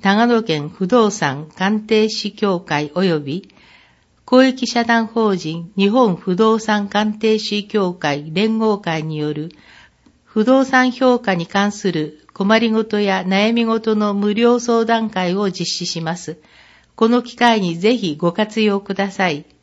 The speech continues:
上田会場、日時、十月一日木曜日、午前十時から午後四時。場所、上田商工会議所四階。長野会場、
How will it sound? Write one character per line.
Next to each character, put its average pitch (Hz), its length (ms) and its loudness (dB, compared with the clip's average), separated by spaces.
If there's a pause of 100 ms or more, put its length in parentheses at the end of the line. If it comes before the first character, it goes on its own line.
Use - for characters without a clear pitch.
(480)
上 247 200 4
田 254 140 2
会 240 280 0
場、 165 340 -4 (300)
日 226 340 -2
時、 143 440 -10
十 240 220 2
月 233 420 0
一 220 140 -4
日 220 220 -2
木 202 300 -2
曜 185 220 0
日、 147 200 -8 (520)
午 269 160 4
前 196 280 2
十 226 280 2
時 185 160 -2
か 160 160 -4
ら 156 260 -2
午 214 160 2
後 175 160 2
四 170 180 0
時。 147 320 -10 (600)
場 180 140 2
所、 196 340 -2 (440)
上 240 220 6
田 240 160 4
商 240 280 2
工 233 320 2
会 220 300 0
議 208 140 0
所 202 280 -2
四 190 320 0
階。 180 440 -4 (1300)
長 226 260 4
野 262 140 2
会 240 280 2
場、 156 340 -2